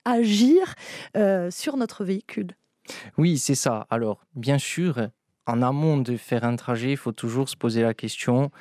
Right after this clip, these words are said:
Speaker 2: euh, est-ce que c'est vraiment n-, nécessaire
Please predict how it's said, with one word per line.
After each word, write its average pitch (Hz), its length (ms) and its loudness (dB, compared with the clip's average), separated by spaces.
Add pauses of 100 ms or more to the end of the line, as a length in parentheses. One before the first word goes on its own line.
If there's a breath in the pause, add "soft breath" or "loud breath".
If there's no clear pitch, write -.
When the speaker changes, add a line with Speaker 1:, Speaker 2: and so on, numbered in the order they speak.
(320 loud breath)
Speaker 2:
euh, 104 580 -2 (160)
est-ce - 220 -4
que 143 340 0 (200)
c'est - 240 -6
vraiment 120 380 2
n-, 120 340 -2
nécessaire 123 760 -2